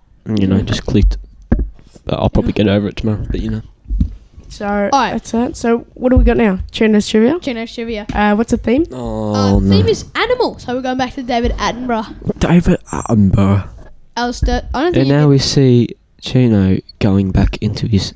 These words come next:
Speaker 1: natural habitat.
Speaker 2: That's, yeah, good impression there, buddy.
Speaker 3: Yeah, Alistair.
Speaker 1: All right, let's get it.
Speaker 2: All right. Noises?
Speaker 1: A, A and D.
Speaker 3: Noise. A and D?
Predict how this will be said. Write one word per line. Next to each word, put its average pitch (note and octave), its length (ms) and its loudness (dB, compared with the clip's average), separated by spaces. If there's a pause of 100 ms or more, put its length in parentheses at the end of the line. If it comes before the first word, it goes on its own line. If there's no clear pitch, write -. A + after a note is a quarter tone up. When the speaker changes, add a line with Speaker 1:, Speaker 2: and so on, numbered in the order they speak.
(100)
Speaker 1:
natural A2 500 -2
habitat. - 580 -8 (200)
Speaker 2:
That's, - 520 -10 (300)
yeah, A#3+ 240 -8
good C#4 180 -2
impression A#3+ 400 -2
there, A#3 140 0
buddy. G#3 180 2
Speaker 3:
Yeah, B3 180 2
Alistair. A#3 580 -6 (340)
Speaker 1:
All C#3+ 60 -8
right, C#3 120 -6 (400)
let's D3 220 2
get C#3+ 140 4
it. C3+ 40 2
Speaker 2:
All - 280 -2
right. - 720 -2
Noises? C#4+ 600 2
Speaker 1:
A, - 40 -4
A A2+ 180 2
and - 100 0
D. G#2+ 60 4
Speaker 3:
Noise. B2 220 0 (1120)
A A#3+ 160 -2
and A#3+ 100 -4
D? C4+ 240 -4